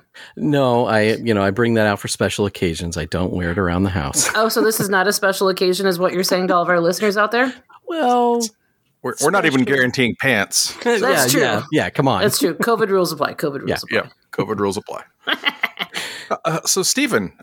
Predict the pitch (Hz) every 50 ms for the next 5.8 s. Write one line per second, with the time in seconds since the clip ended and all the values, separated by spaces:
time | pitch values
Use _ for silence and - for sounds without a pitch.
0 | _ _ - - 147 156 151 - - 156 170 233 - - - - 151 214 294 -
1 | - - - - - - 139 151 208 - - - 196 202 214 208 185 160 165 175
2 | 175 156 139 175 220 214 - 202 190 180 180 160 - - 170 175 190 190 180 160
3 | 139 - 135 151 156 165 165 165 165 165 160 143 - 160 156 156 147 - 170 170
4 | 160 - 165 175 185 - 160 127 120 101 - - - 143 143 135 123 - _ _
5 | _ _ - 135 131 120 113 110 110 95 98 95 92 82 65